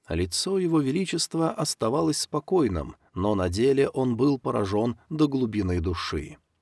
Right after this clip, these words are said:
Прежде чем отправиться в дорогу, он спросил Сюаньцзы:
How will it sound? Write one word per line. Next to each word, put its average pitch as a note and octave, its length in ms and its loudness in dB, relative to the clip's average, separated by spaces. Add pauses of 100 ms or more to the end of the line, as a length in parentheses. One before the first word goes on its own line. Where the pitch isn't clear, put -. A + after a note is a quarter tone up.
(140)
Прежде G#2 460 2
чем G2 240 0
отправиться G#2 560 -2
в E2+ 80 -4
дорогу, F2 560 0 (160)
он C#3+ 200 -2
спросил C3+ 600 -4
Сюаньцзы: A#2+ 800 -4